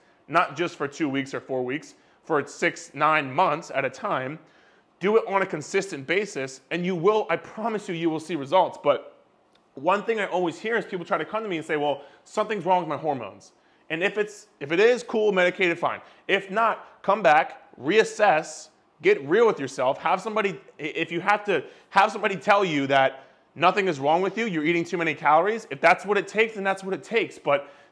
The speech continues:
taking that next step and doing that and then thinking, or, and then acting upon, "Okay, I'm eating too many calories, what do I do now?"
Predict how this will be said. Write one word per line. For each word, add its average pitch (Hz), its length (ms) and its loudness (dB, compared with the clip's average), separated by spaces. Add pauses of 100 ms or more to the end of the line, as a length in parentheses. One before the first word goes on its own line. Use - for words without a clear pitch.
taking 214 380 2
that 196 220 6
next 160 280 -2
step 180 240 2
and 135 180 -10
doing 147 300 -2
that 135 300 4
and 143 140 -4
then 147 240 -4
thinking, 160 320 -2 (300)
or, 143 140 2
and 160 200 -4
then 165 200 0
acting 196 340 -2
upon, 143 380 -2
"Okay, 175 200 0
I'm 147 160 0
eating 156 240 -2
too 160 140 -8
many 147 160 -4
calories, 139 420 0
what 143 260 -6
do 139 100 -2
I 135 80 0
do 135 240 -6
now?" 123 420 -4